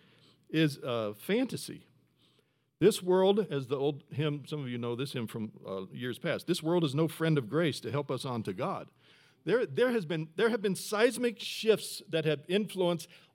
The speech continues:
also the church, not only American culture. And even from a hundred years ago, there was a little more common consensus of a Christian worldview. Even if people weren't Christians, they at least understood the Christian worldview.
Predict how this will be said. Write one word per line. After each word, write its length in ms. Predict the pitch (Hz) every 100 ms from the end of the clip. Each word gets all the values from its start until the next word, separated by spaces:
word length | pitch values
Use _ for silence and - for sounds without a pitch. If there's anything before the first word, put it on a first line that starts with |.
| -
also 520 | 165 233 269 254 233
the 120 | 190
church, 440 | - - 240 165 147
not 140 | 180
only 140 | 202
American 360 | 160 160 143 143
culture. 380 | 175 226 - - _ _ _ _ _ _ _ _ _ _ _ _ _ _ _ _ _
And 120 | 190
even 160 | 285 311
from 160 | 233 208
a 60 |
hundred 260 | 170 226 196
years 220 | 262 302
ago, 200 | 202 170
there 100 | 160
was 100 | 165
a 60 | 170
little 240 | 262 208
more 440 | 170 170 226 269
common 680 | 226 - 196 202 214 202 196 - - _ _ _
consensus 640 | - 170 - 226 220 214 170
of 80 |
a 60 | 156
Christian 400 | - 220 - 175
worldview. 440 | 175 180 156 208
Even 220 | 226 320 330
if 260 | - 214
people 240 | 226 233 233
weren't 240 | 202 170
Christians, 460 | 339 320 214 139 - - -
they 120 | 202
at 80 | 190
least 320 | 233 247 - - -
understood 540 | 208 233 214 - 240 226
the 80 |
Christian 460 | 190 240 220 220 190
worldview. 520 | 208 196 156 226 156